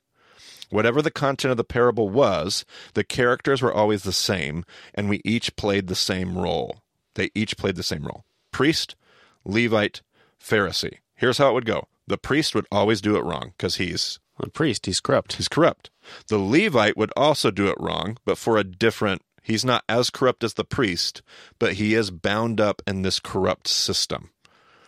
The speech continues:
Speaker 1: So he's gonna be stuck. He's gonna want to do the right thing, but he's gonna be stuck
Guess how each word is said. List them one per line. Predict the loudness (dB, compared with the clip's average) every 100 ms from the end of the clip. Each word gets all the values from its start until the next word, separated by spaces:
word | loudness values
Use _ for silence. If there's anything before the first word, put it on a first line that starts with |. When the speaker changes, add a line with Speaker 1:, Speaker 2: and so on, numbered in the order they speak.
| _
Speaker 1:
So | -8
he's | -4
gonna | -2 0
be | 0
stuck. | 2 2 2
He's | 0 -2
gonna | 0
want | 2 2 0
to | 0
do | -2
the | 0
right | 0 -2
thing, | -4 -6
but | -4
he's | -6
gonna | -4 -4
be | -2
stuck | -2 0 -2 -2